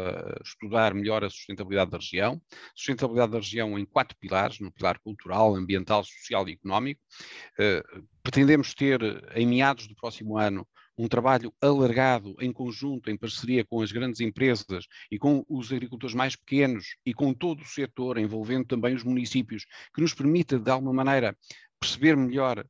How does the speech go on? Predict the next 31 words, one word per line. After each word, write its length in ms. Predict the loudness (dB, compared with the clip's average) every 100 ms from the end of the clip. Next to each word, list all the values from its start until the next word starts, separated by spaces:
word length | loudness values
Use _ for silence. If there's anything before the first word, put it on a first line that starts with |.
| _ _ 0
onde 200 | 0 2
estamos 440 | 2 2 0 -10 -6
e 80 | -4
para 320 | 2 2 0 -2
onde 220 | -4 -4
queremos 340 | -4 -6 -6
ir, 180 | -8 -10 _ -20 -16 -6
e 100 | -4
seguramente 520 | -2 0 2 0 -2
com 120 | -6
este 120 | -6
trabalho 260 | -4 -4 -4
de 60 | -2
monitorização 960 | -2 -4 -4 -4 -2 -2 0 0 -2
e 60 | -6
com 140 | -6
este 120 | -6
trabalho, 420 | -4 -2 -2 -2 -10 -6
eh, 300 | -4 -4 -4
assente, 640 | 0 2 4 6 6 6 -2
rigoroso, 800 | -6 -4 -4 -2 -4 -6 -12 -18 -20 -20 -12
de 60 | 0
forma 300 | 4 4 4
científica 800 | 4 4 4 0 -2 0 -2 0
e 80 | -4
planificada, 800 | -2 -2 -2 -4 2 4 2 -2 _ -16 -8
nós 160 | -8
poderemos 400 | -6 -4 -4 -6 -12 _ _ _ _ 4
ter, 260 | 6 4 0
no 200 | -4 -4
final, 540 | -4 -2 2 2